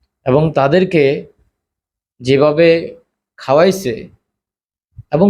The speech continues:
সেটাকেই হাইকোর্ট আপত্তি জানিয়েছে। পাশাপাশি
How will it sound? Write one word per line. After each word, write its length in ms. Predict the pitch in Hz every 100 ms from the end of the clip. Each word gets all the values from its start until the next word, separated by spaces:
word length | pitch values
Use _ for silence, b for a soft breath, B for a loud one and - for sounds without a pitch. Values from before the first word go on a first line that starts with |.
| 190
সেটাকেই 500 | 175 170 208 202 160 202 - _ _ _ _
হাইকোর্ট 480 | 135 160 165 185 - - - - _ -
আপত্তি 520 | 165 196 - 196 - - - 127
জানিয়েছে। 480 | 135 135 131 120 117 - _ _ _ _ _ _ _
পাশাপাশি 560 | 156 151 170 165 165